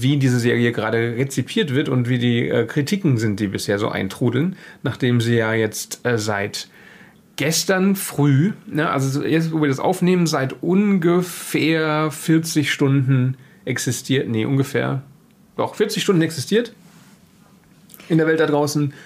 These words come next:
hat sich schon einiges angesammelt an Meinungen. Natürlich gab's auch vorher schon Meinungen, äh, die natürlich, die man abtun konnte als Spekulation. Jetzt sind sie,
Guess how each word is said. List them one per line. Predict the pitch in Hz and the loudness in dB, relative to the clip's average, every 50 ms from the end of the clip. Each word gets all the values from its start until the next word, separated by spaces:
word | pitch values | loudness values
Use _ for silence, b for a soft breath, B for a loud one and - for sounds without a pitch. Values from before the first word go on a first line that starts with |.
| B B B B B | B B B B B
hat | - 160 156 160 | -6 -6 -4 -2
sich | - - | -2 -2
schon | - 165 - | 0 0 0
einiges | - 135 139 139 135 127 - | 0 0 2 2 2 0 0
angesammelt | - 123 127 127 120 123 117 120 120 120 | 0 2 2 2 2 2 2 0 0 0
an | - 101 | 0 0
Meinungen. | 104 104 113 143 165 175 180 180 180 | 0 0 0 2 2 2 2 2 0
Natürlich | 160 123 - 131 - - | 0 0 0 -2 -2 -2
gab's | 131 - - | -4 -4 -4
auch | 104 - | -6 -6
vorher | - - 104 95 107 123 | -2 -2 -2 0 0 -2
schon | - 139 135 | -2 -2 -2
Meinungen, | 139 143 143 147 160 175 208 240 208 - - - - | 0 0 0 0 0 0 -2 -4 -6 -10 -14 -12 -6
äh, | - 123 120 113 | -2 -2 0 0
die | 113 117 | 0 0
natürlich, | 107 107 120 117 107 107 - - - | 0 0 -2 -2 -4 -4 -8 -8 -4
die | - | -2
man | 117 107 104 104 104 110 131 - - - - | 0 0 0 -2 -4 -6 -8 -12 -14 -10 -6
abtun | - 139 - - - 180 160 | -6 -6 -4 -2 0 0 2
konnte | 165 170 165 160 175 - | 2 2 0 0 0 -2
als | - - 143 135 | -2 -4 -4 -4
Spekulation. | - - 139 123 - 127 117 113 - - - 131 156 214 277 - B B B B B B B B B B _ - - | -4 -4 -4 -2 -2 -2 -2 -2 -4 -4 -2 -2 -2 -2 -4 -8 B B B B B B B B B B _ -12 -4
Jetzt | 143 131 135 139 - - - | -2 -2 -2 -2 -4 -6 -2
sind | - 156 156 151 | 0 0 0 0
sie, | 156 - 156 156 151 151 156 156 | 0 2 2 4 4 4 2 2